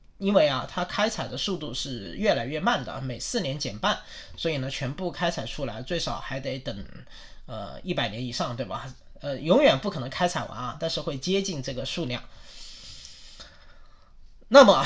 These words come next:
呃，目前的一个状况是什么状况呢？就是在过去的两个月左右啊，就比特币的巨鲸或者是长期持有者，呃，他们的钱包里面啊，就增加了一十五万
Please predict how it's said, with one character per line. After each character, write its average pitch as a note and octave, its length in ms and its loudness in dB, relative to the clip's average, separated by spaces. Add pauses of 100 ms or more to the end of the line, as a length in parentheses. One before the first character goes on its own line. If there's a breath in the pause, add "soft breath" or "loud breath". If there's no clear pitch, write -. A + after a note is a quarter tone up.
(200 loud breath)
呃， E3 240 6
目 E4 180 6
前 F3+ 240 4
的 F3 80 2
一 D#3 160 -2
个 E3+ 140 2
状 C4+ 260 12
况 D#3 200 2
是 C#3 580 -2
什 C#3 140 0
么 E3+ 160 4
状 G#3+ 260 8
况 F3+ 180 0
呢？ C3+ 220 -4
就 D#3+ 140 -6
是 D3+ 160 -6
在 C#3+ 320 2
过 B3 200 0
去 G3 200 -2
的 C#3 120 -2 (120)
两 B2 320 0
个 A#3 100 2
月 A#3 180 2
左 G2 220 -6
右 D3 180 2
啊， E2 220 -6 (300 loud breath)
就 C#3 280 -2 (220)
比 B2+ 220 -6
特 A3 180 0
币 G3+ 220 -2
的 C3 100 -6
巨 G3+ 260 -4
鲸 F3 280 0
或 - 240 -2
者 A#2 120 -8
是 B2+ 440 -4
长 B2+ 260 -6
期 G#3+ 160 2
持 E3+ 220 2
有 C#3+ 120 0
者， B2+ 240 -4 (300 loud breath)
呃， A#2 240 -8
他 G#3 220 4
们 E3+ 180 2
的 B2 140 0
钱 C3 340 0
包 G#3+ 160 8
里 C#3+ 160 -2
面 B2+ 220 -4
啊， - 240 -10 (180 loud breath)
就 C3 320 0
增 G3+ 260 4
加 F3+ 260 4
了 B2 300 -2 (1000 loud breath)
一 A3+ 180 6
十 G3 200 4
五 D3 200 -2
万 E3 260 4